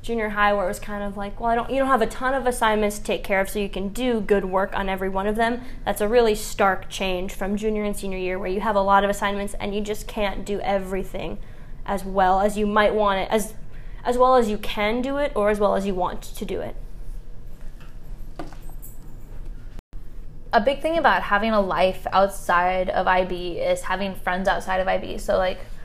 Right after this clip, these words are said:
Speaker 2: what sort of friends do you have, and how do you make sure you keep those friendships?
Speaker 1: Um, I think that <laughs> the, uh, there's, like, this weird distinction that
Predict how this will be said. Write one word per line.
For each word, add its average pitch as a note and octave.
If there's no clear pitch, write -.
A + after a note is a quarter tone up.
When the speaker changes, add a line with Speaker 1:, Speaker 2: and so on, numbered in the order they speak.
Speaker 2:
what A3
sort B3+
of B3
friends A3
do A3
you G#3+
have, F#3+
and F#3
how F#3+
do G3
you G3
make F#3+
sure G3
you G3
keep G#3
those F#3
friendships? -
Speaker 1:
Um, C#4+
I C4+
think G4+
that A3+
<laughs> A3+
the, A#3
uh, G3+
there's, B3
like, A#3
this A3
weird B3
distinction G3+
that F3